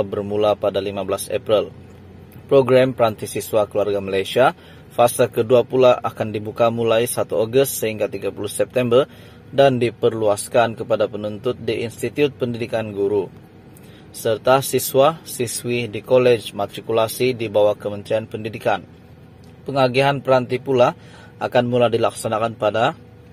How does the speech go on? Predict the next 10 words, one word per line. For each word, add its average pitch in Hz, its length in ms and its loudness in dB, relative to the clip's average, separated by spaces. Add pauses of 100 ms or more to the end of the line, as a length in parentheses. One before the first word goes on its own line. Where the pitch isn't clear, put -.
(360)
fasa 127 400 2
pertama 135 560 2
hujung 127 320 0
Ogos, 123 480 2 (480)
September 123 480 0
dua 110 160 0
puluh 110 240 -4
dua 104 80 -2
puluh 110 160 -8
dua, 123 160 4